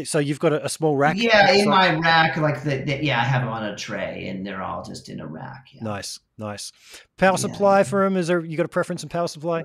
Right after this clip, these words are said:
Speaker 2: Uh, the, they're the Voodoo Labs.
Speaker 1: Yep.
Speaker 2: Yeah. Yeah.
Speaker 1: Cool.
Speaker 2: Pedal Power twos, and then, yeah, you know, now there's, you know, for a long time that was all that there really was. You know, now there's, uh,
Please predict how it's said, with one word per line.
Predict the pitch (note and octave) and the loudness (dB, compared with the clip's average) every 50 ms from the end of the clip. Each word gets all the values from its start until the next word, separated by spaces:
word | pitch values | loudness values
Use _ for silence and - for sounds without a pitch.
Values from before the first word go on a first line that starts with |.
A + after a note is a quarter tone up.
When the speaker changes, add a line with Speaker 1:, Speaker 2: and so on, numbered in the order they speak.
| - | -4
Speaker 2:
Uh, | G3 F#3+ F#3+ F#3 F#3 F3+ F3+ F3+ F#3 F3+ F3 | -2 0 0 0 2 2 2 2 2 2 2
the, | F3 F3+ F3 F3 D#3+ D#3+ - - | 2 0 0 0 -2 -2 -6 -6
they're | - G3 G3 G3 G3 G3 F3+ | -2 0 2 2 2 2 0
the | E3+ E3+ E3+ D3+ C3+ | -2 -4 -2 -2 0
Voodoo | C3 C3+ C3 B2+ B2 B2 | 2 2 2 2 0 -2
Labs. | B2 A#2+ A2+ A#2 A#2 A#2+ A#2+ B2 C3 - - - - - - | -6 -6 -6 -6 -6 -6 -6 -6 -8 -10 -14 -16 -14 -6 -2
Speaker 1:
Yep. | E3 F3 - | -2 -2 -2
Speaker 2:
Yeah. | B2+ A#2 G#2+ G#2 G#2+ A2+ B2+ C3+ - - - _ _ _ _ _ _ _ - | -4 -6 -8 -8 -8 -8 -10 -10 -10 -14 -20 _ _ _ _ _ _ _ -14
Yeah. | C3+ A2+ G#2+ G#2+ G#2+ | -12 -10 -10 -8 -6
Speaker 1:
Cool. | C3+ A#2 A2 - | -6 -8 -8 -6
Speaker 2:
Pedal | - C3+ C3 C3 C3 | -6 -4 -4 -4 -4
Power | B2+ A#2 A2 G#2+ A2 A2 G#2+ | -6 -8 -8 -8 -8 -8 -10
twos, | - - B2 A2+ A2 A2 A2 A2 G#2+ A2 - - - - - - _ _ - | -12 -10 -10 -10 -8 -8 -8 -10 -10 -12 -14 -18 -20 -20 -20 -20 _ _ -12
and | C3 A2+ G#2+ G#2 G#2 | -12 -10 -10 -12 -12
then, | G#2 G#2 G#2 G#2+ | -14 -16 -16 -16
yeah, | G#2+ G#2+ G#2 G2+ G2+ G#2 G#2 G2+ - _ _ - - - - | -14 -12 -10 -10 -10 -10 -12 -14 -18 _ _ -20 -20 -16 -14
you | B2 G#2 G#2 | -12 -12 -12
know, | G2+ G2+ G#2 B2+ - _ _ - | -12 -14 -16 -16 -18 _ _ -2
now | D3 C#3 D3+ D#3+ D#3 D3 | 0 2 4 4 4 4
there's, | C3+ C3 B2+ B2+ - - - - _ - - - - - - _ _ _ _ _ | 4 2 0 0 -2 -6 -12 -20 _ -20 -20 -20 -20 -20 -20 _ _ _ _ _
you | - G3 | 0 2
know, | F#3 E3 D3 | 4 4 4
for | C3 D#3+ F3+ | 2 2 2
a | D#3+ | 2
long | D#3+ E3 E3 D#3+ D3+ | 4 4 4 4 2
time | - E3+ F3 F3 E3 C#3+ | 2 2 4 4 4 4
that | C#3 C#3 C3 C3 | 2 0 0 0
was | C3+ C3 B2+ B2+ | 2 2 2 2
all | B2 A#2+ B2 A#2+ | 2 2 2 0
that | A#2+ A2+ A2 - | 0 -2 -4 -4
there | B2+ A#2+ | -4 -4
really | A2 A#2 A#2+ A#2+ A#2 A2+ A2 | -4 -4 -4 -4 -6 -6 -8
was. | A2 G#2+ A2+ A#2+ B2+ B2 A#2+ A2+ A2 G#2+ G#2+ G#2+ - - - - _ _ - | -8 -6 -4 -2 0 0 0 -2 -2 -4 -6 -6 -10 -12 -14 -16 _ _ -6
You | C3 B2 | -4 -4
know, | A#2+ A#2 A#2 | -2 -4 -4
now | A#2 A#2 A#2+ B2 A#2+ A#2 | -6 -4 -4 -4 -4 -4
there's, | A#2 A2+ A2 G#2+ - - - - - - - - | -4 -6 -6 -8 -8 -10 -12 -14 -16 -16 -14 -14
uh, | - | -14